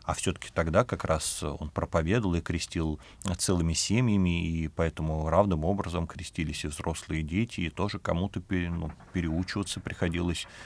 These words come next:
людям, которые отнюдь не в христианстве возрастали. Так вот, все, а, эти люди, они получают такой совет от апостола Павла, что, а, да, первый шаг — это ты берёшь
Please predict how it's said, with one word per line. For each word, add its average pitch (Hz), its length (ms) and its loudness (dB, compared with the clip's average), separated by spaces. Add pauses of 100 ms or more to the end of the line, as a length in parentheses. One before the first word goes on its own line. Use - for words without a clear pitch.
(140)
людям, 87 320 2
которые 82 420 0
отнюдь 82 460 0
не 92 160 4
в - 60 -2
христианстве - 640 0
возрастали. 92 640 0 (640)
Так 95 220 2
вот, 165 260 4 (200)
все, 147 540 2 (220)
а, 90 160 4
эти - 300 -2
люди, 104 320 4
они 95 260 6
получают 98 540 0
такой 101 280 0
совет 104 360 0
от 92 120 -2
апостола 92 500 0
Павла, 80 440 2 (300)
что, 101 360 2 (280)
а, 87 480 4 (320)
да, 95 400 6
первый 85 320 4
шаг — - 400 6 (560)
это 90 240 -6
ты 101 140 2
берёшь 98 520 2